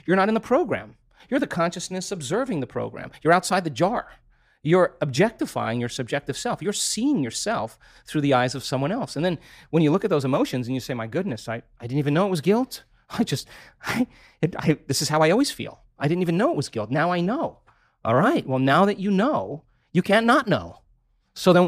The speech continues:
what are you gonna do? You're gonna live with the knowing that you're, you're a victim or you're guilty or you're suffering? No, the insight isn't gonna do anything until you initiate some type of change. So then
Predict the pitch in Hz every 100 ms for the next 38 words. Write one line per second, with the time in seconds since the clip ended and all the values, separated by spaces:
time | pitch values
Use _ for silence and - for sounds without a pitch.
0 | - 185 233 226 214 123 123 160 175 -
1 | 135 143 139 180 220 156 - 127 117 123
2 | 113 - 113 135 - 302 147 120 110 117
3 | 151 214 175 104 - 127 - 196 - -
4 | - 170 311 220 135 226 - 165 151 165
5 | 151 160 269 - 127 127 160 147 139 143
6 | 165 254 - 127 - - _ _ _ -
7 | 156 151 123 127 143 - 233 233 127 135
8 | 123 120